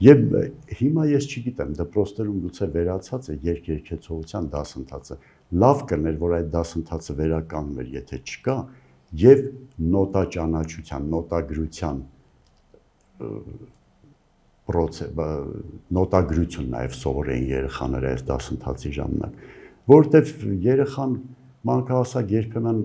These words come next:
այս երգ-երգեցողության դաս, հետո գնում է որևէ համերգային դահլիճ, ինչ-որ գործիք է տեսնում, և այդ օրվանից կարող է բացահայտել գործիք և ցանկանում է սովորել։ Երաժշտական դպրոց էլ չէ, որ մենք բոլորս երեխա գնացել ենք համերգասրահ,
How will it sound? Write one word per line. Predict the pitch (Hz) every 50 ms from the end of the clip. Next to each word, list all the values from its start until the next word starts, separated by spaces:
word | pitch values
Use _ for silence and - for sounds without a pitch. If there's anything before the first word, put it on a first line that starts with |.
| -
այս | - 101 95 - -
երգ-երգեցողության | 87 98 101 98 - 101 98 92 - - 92 - - 95 92 82 - - 87 80 80 78
դաս, | 78 113 127 123 -
հետո | - 107 107 123 110
գնում | 90 95 104 113 113
է | 104
որևէ | 90 95 98 98 90 98 95
համերգային | - 76 80 82 87 87 85 82 - 87 87 87 85 82
դահլիճ, | 85 92 104 110 127 123 -
ինչ-որ | 117 - - 120 101 101
գործիք | - 98 101 101 - - 85 -
է | - 82 -
տեսնում, | - 87 87 - - - 147 156 175 - - - - _ _ _ _ _ _ _ _ -
և | 113 123 117 120 - - -
այդ | - 110 113 110 113 127
օրվանից | 123 117 127 139 147 -
կարող | - - 123 123
է | 120 - 78
բացահայտել | - 104 101 - - 120 113 110 110 113 90 78
գործիք | - 95 101 - - 143 110 110
և | 104
ցանկանում | 107 - - - 98 95 92 101 107 110 117
է | 123 120
սովորել։ | - - 98 90 82 85 82 - 69 67 - - _ _ _ _ _ _ _ -
Երաժշտական | 92 113 123 123 113 117 120 120 113 113 113 110 104
դպրոց | 98 95 - - 123 120 -
էլ | - 123 107
չէ, | 104 - - - - 147
որ | 143 117 92 87
մենք | 98 104 98 82
բոլորս | 76 87 98 90 85 85 78 80 -
երեխա | - 82 87 87 85 85 - 73 73
գնացել | 78 82 80 85 82 82 82 - - 78
ենք | 80 80 78
համերգասրահ, | - 78 78 80 82 80 80 80 92 87 - - - 113 123 131 -